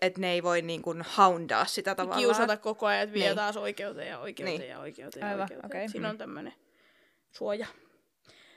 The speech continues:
Speaker 2: Mutta ei ainakaan Auerin kohdalla ollut, joten epäilen, että Suomessa ei ihan tällaista ole. Tai sit siinä oli se, että kun hovioikeus kumosi sen, niin sitten se.
Speaker 1: Mm.
Speaker 2: No.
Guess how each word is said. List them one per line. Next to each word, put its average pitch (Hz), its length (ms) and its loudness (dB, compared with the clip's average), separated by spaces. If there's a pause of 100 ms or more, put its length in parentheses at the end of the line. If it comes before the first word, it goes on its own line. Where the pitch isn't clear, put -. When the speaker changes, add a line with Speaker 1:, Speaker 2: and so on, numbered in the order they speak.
(100)
Speaker 2:
Mutta 277 260 4
ei 285 120 8
ainakaan 262 400 4
Auerin 202 340 4
kohdalla 202 280 -6
ollut, 202 160 -6
joten 202 240 -6
epäilen, 202 420 -4
että 214 140 -14
Suomessa 208 400 -8
ei 135 80 -12
ihan 214 200 -16
tällaista - 340 -16
ole. - 100 -20
Tai 233 180 2
sit 226 160 0
siinä 190 300 0
oli 185 180 -2
se, 190 120 -4
että 190 180 -8
kun 196 180 -8
hovioikeus 190 520 -4
kumosi 202 440 -4
sen, - 200 -8 (640)
niin 196 160 -14
sitten 190 300 -14
se. - 140 -12 (280)
Speaker 1:
Mm. 190 260 -6 (220)
Speaker 2:
No. 202 200 -2